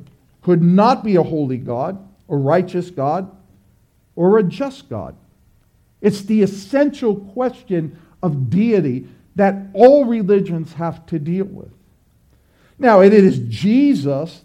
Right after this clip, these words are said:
that the prophet Isaiah declared would satisfy that justice of God. Listen to Isaiah fifty-three. These are, these are great. Isaiah fifty-three,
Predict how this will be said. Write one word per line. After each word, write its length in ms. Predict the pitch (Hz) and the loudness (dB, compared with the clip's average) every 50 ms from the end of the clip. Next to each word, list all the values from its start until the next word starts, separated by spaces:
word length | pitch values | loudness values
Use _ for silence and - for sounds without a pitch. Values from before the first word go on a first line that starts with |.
| _ - | _ -2
that 200 | 175 170 170 - | -2 -2 -2 -2
the 80 | 175 | -8
prophet 520 | - - - 156 175 196 190 190 180 156 160 | -8 -6 -6 -2 -2 -2 -2 -2 -4 -2 0
Isaiah 720 | 160 151 139 135 131 110 165 165 190 202 175 151 147 151 - - - _ _ _ - | 0 0 0 -2 -2 0 2 2 4 4 4 2 2 -2 -6 -14 -20 _ _ _ -2
declared 720 | 185 185 - - - 156 185 185 180 175 180 180 175 - - - _ _ _ _ _ _ _ _ _ _ - | -2 -2 -2 -4 -2 0 2 4 6 4 4 2 0 -12 -20 -20 _ _ _ _ _ _ _ _ _ _ -10
would 340 | 185 160 180 190 196 196 | -2 6 6 6 6 6
satisfy 1160 | 196 - - - - - 247 247 277 302 269 214 196 - - - 139 127 117 110 104 104 98 - - - _ _ _ _ _ _ _ _ _ - | 2 -8 -12 -14 -10 -6 -4 -4 -2 -2 -2 -2 -4 -6 -12 -8 -6 -4 -4 -4 -6 -8 -10 -12 -16 -20 _ _ _ _ _ _ _ _ _ -6
that 380 | 131 170 160 151 120 110 117 | -4 -4 -4 -4 -6 -10 -10
justice 880 | 107 104 127 165 151 135 - - _ _ 143 123 113 - - - _ _ _ _ _ _ _ _ _ _ _ | -10 -4 -4 -4 -4 -4 -8 -14 _ _ -10 -10 -10 -10 -16 -20 _ _ _ _ _ _ _ _ _ _ _
of 220 | 156 143 110 113 110 | -6 -6 -6 -4 -6
God. 320 | 147 135 110 104 98 - - - _ _ _ _ _ _ _ _ _ _ | -4 -4 -4 -6 -8 -10 -14 -20 _ _ _ _ _ _ _ _ _ _
Listen 280 | 240 220 - 233 208 196 | -10 -6 -2 -4 -4 -2
to 140 | 202 196 180 | -2 -2 0
Isaiah 480 | 170 175 170 - - 185 165 165 151 | 0 0 -2 -2 -2 -2 0 0 -2
fifty-three. 720 | 139 - - 160 156 - - 139 135 131 131 139 127 107 110 | -4 -6 -8 -8 -8 -8 -8 -8 -8 -8 -8 -8 -8 -8 -6
These 280 | 131 180 214 196 196 202 | -6 -6 -6 -6 -4 -4
are, 220 | 180 160 139 - - - _ _ _ _ _ _ _ _ _ _ _ | -4 -4 -4 -6 -12 -20 _ _ _ _ _ _ _ _ _ _ _
these 200 | 196 196 190 185 | -2 0 0 0
are 80 | 185 | 0
great. 260 | 165 160 180 156 135 139 | 0 0 0 0 0 0
Isaiah 440 | 143 147 135 117 196 233 233 220 | -2 -2 0 2 4 4 4 4
fifty-three, 840 | 214 214 220 202 196 196 208 185 170 - - 170 175 180 170 180 180 | 2 0 -4 -6 -6 -4 -8 -8 -8 -8 -6 -4 -2 -2 -2 -4 -6